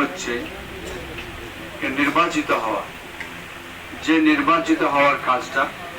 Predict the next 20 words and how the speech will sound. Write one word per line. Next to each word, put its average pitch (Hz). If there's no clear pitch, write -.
সমস্ত 175
ব্লক 143
অঞ্চল 147
এবং 571
বুথ 320
কর্মীদের 285
নিয়ে, 269
সাধারণ 143
মানুষকে 135
নিয়ে 139
প্রার্থীকে 156
নির্বাচিত 135
করা 131
হয়ে 123
থাকে -
বা -
আপনারাও 147
করে 127
এসেছেন। -
আমি 160